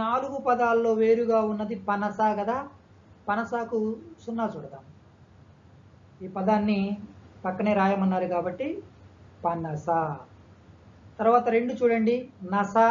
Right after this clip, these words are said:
వడ, వడ, వడ. ఈ నాలుగు పదాల్లో వేరుగా ఉన్న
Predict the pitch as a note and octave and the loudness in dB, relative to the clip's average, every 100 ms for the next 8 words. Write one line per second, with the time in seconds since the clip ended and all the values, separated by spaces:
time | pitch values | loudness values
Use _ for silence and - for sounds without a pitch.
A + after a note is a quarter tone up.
0 | - - - - _ F#3 G3 G3 A3 A#3 | 2 -8 -20 -20 _ -4 -2 2 2 2
1 | A#3+ - _ F3 F#3+ G3 A3 A#3+ - - | -4 -18 _ -6 -4 0 0 0 -8 -20
2 | A3 A3+ F#3+ F#3+ - _ _ _ - - | -4 0 0 -4 -18 _ _ _ -20 -20
3 | _ - - - _ - B3 A#3 B3 C4 | _ -20 -20 -20 _ -12 -6 -4 -2 -4
4 | C4 B3 B3 B3 A#3+ A#3 A#3+ A#3 A#3 A3+ | -2 0 2 2 2 2 0 0 0 0
5 | A3 | -2